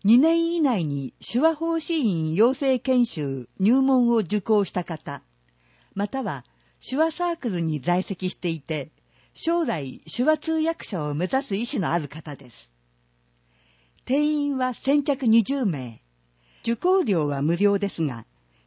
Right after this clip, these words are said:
テキスト代税込み三千三百円が必要です。お申し込みとお問い合わせ先は、微細支部です。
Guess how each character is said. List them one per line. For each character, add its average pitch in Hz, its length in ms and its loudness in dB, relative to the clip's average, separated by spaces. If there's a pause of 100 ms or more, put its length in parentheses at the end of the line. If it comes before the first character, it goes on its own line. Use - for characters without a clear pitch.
テ 233 140 -2
キ 311 160 -2
ス - 80 -10
ト 285 140 -2
代 226 380 -2 (120)
税 254 200 2
込 294 180 -2
み 277 140 4
三 285 300 2
千 294 240 0
三 240 240 0
百 269 240 -4
円 185 220 -2
が 123 80 -6
必 - 260 -12
要 135 200 -6
で 127 160 -16
す。 - 180 -20 (1040)
お 233 100 4
申 311 280 6
し - 60 -14
込 302 120 -2
み 277 140 2
と 247 220 4
お 202 80 2
問 254 260 4
い 240 60 2
合 233 60 2
わ 226 100 0
せ 226 120 -8
先 208 300 -4
は、 180 220 -6 (160)
微 196 120 0
細 277 240 -2
支 254 180 -6
部 160 100 -8
で 131 160 -20
す。 - 220 -20